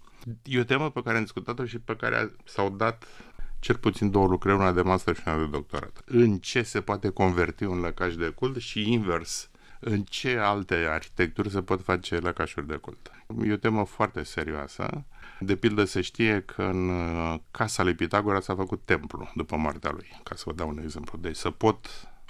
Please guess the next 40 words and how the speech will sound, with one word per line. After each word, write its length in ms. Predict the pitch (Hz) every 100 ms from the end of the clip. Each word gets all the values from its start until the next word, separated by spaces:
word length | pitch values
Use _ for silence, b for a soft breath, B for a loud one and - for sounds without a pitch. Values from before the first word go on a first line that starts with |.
| -
consacra 720 | - 90 - 90 - 101 90
anumite 560 | 78 73 73 - 76 76
spații. 680 | - - 143 - 87 90 - -
Casa 300 | - 110 -
tradițională, 480 | 92 92 85 101 98
mergeți 280 | 92 82 -
în 60 | 87
Muzeul 320 | 80 90 78
Satului, 400 | - 101 92 85
o 40 |
să 100 | 80
vedeți 460 | 80 80 85 78 - B B
casa 320 | - 92 92
cu 440 | 85 80 80 78 - - -
tripartită, 600 | - 90 85 - 82 78
așa, 180 | 71 71
cu 120 | 73
trei 240 | 78 82
camere, 380 | 76 90 82 78
deci 260 | 76 73 -
intri, 400 | 107 117 - -
stânga, 340 | - 104 95
dreapta 360 | 87 95 - 85
cameră, 340 | 73 67 -
nu? 200 | - 98 -
Tot 200 | 98 -
satul 280 | 92 -
românesc 380 | 82 82 85 82
știe 200 | - 85
asta. 160 | 78 - 95
Dar, 300 | 127 98 - - B B
dacă 300 | - 95 -
am 240 | 90 90 87
închide 320 | 90 123 117
ușa 280 | 104 101 87
principală 540 | 90 87 85 98 95
și 160 | 87 -
am 160 | 85
da 100 | 85
o 380 | 95 92 85 80